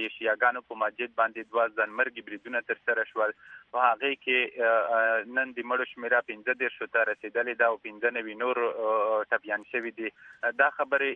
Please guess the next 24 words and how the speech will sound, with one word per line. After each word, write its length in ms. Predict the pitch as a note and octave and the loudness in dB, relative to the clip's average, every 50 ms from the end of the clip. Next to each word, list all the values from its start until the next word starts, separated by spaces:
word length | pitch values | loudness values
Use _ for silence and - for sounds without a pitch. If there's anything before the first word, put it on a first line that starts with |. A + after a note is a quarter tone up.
| - _ | -6 _
څو 80 | - D#3 D3+ | -8 -8 -6
شېبې 300 | - - B2+ B2 B2+ B2 A#2 | -6 -8 -6 -4 -4 -2 0
وړاندې 300 | A#2+ B2+ C3 C3 B2 C3 | 2 2 0 0 -4 -8
د 80 | A#2+ A#2 - - | -10 -6 -4 -2
پکتیا 320 | G#2+ - _ - B2+ A#2+ | -2 -2 _ 0 0 0
والي 260 | A#2+ A#2+ A#2 A2+ A2+ G#2+ | 2 0 -2 -4 -4 -2
ویان 320 | G#2+ G#2+ A2+ A#2+ B2 B2 | 0 2 2 2 2 0
عبدالله 360 | A#2 G#2 G2+ G#2+ G#2+ A2 G#2 | -2 -4 -4 -4 0 0 0
حسرت 380 | G#2 G#2+ G#2+ - - B2 B2 A#2+ A2+ A2 | 0 0 -4 -4 -4 -4 -4 -4 _ -8
ډیوې 220 | A2 G#2+ B2 C#3 - | -8 -4 -4 -4 -4
ته 60 | - C3 | -4 -6
وکړلې. 460 | A#2+ B2 A#2 - A#2+ A#2 A2+ A#2 A2+ G#2 - - - - - - - | -6 -4 -2 0 0 0 0 0 -4 -4 -6 -10 -20 -20 -10 -4 0
آه، 260 | B2 C3 B2 A#2+ A#2 - C#3+ B2+ | 0 2 2 2 0 0 0 2
آه، 140 | B2+ B2 A#2 - C#3 C3+ | 2 2 2 0 0 0
آه، 120 | C3 A#2+ | 0 0
دغه 360 | B2 C3+ E3 E3+ D#3+ F3 E3+ | 0 2 2 2 2 2 0
د 100 | E3 D#3 | 0 -2
مړو 300 | D3+ D3+ D3 D3 D#3+ D3+ | -4 -2 -2 -2 -2 -2
جسدونه، 560 | C#3+ C3 C#3 - - A#2+ A#2 A#2+ C3+ C#3+ C#3+ C3+ | -2 -4 -4 -2 -2 -2 -2 -2 -4 -2 2 2
آه، 720 | C3+ C3 G#2+ G#2 A#2+ A2+ A2+ A2 A2 G#2 F2+ A#2+ A#2 A2+ | 2 2 2 2 2 2 4 4 2 2 2 0 0 0
نن 200 | A#2 B2+ C3 C#3 | 0 0 -2 -2
ورځ 300 | C3 B2+ B2+ C3 B2+ A#2 A#2+ B2 A#2+ A#2+ - _ | -2 0 0 0 0 0 -2 -2 -2 -2 0 _
په، 80 | B2+ A#2+ A2+ A#2 A#2+ - - B2 A2+ | 0 2 2 2 0 0 -2 0 0
آه، 300 | A2 A2 G#2 - A#2 A#2 | 0 0 0 0 -2 -2